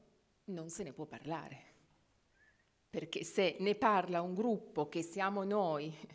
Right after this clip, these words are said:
e, e, e, e non vi diciamo nemmeno chi siamo, capite, no? E poi c'è successa quella, quella bagarre, no? Tra, eh, rappresentanti del sinodo, tra cui ovviamente vescovi, la maggioranza son vescovi,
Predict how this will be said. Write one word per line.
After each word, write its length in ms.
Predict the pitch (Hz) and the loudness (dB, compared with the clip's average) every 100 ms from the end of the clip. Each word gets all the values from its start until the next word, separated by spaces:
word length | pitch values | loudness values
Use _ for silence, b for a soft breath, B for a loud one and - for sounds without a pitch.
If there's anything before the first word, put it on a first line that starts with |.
| - b b b b b b - | -20 b b b b b b -2
e, 300 | 180 170 - | 2 2 0
e, 140 | - - | -4 0
e, 180 | 190 - | 0 0
e 80 | 185 | 2
non 220 | 202 202 | 4 4
vi 80 | 190 | 2
diciamo 340 | 196 - 196 | 0 2 2
nemmeno 380 | 185 185 196 196 | 2 2 4 2
chi 160 | 190 190 | 2 0
siamo, 580 | - 185 147 151 175 | 2 2 2 2 0
capite, 500 | - 165 165 151 160 | -2 -6 -8 -8 -4
no? 220 | 156 170 202 | -4 -4 -4
E 120 | 170 | -4
poi 180 | 233 254 | -2 -2
c'è 160 | - | -2
successa 500 | - 175 170 175 185 | -4 -6 -6 -6 -4
quella, 380 | 175 170 170 165 | -2 -2 0 0
quella 260 | 160 170 170 | 0 -2 0
bagarre, 680 | 180 175 175 170 170 170 156 | 0 0 -2 0 0 0 -2
no? 360 | 165 185 180 | 0 0 0
Tra, 300 | 175 175 175 170 B B B | 0 2 2 2 B B B
eh, 480 | - 170 165 151 151 | 0 2 4 4 4
rappresentanti 1000 | - 180 - 202 175 185 185 196 220 240 240 | 2 0 2 0 2 -2 0 2 2 0 2
del 180 | 208 | 0
sinodo, 520 | 208 - 262 220 151 143 | 0 -2 0 0 0 -2
tra 160 | 143 | -4
cui 200 | 135 180 | -4 -2
ovviamente 420 | 165 151 165 156 | 0 0 -2 -2
vescovi, 420 | 139 151 170 151 139 | 0 0 0 -2 -2
la 60 | |
maggioranza 400 | 143 151 165 - | -2 0 -2 -2
son 240 | 147 180 185 | -4 -4 0
vescovi, 760 | 180 165 - - 180 208 240 | 2 2 0 -2 -2 -2 -4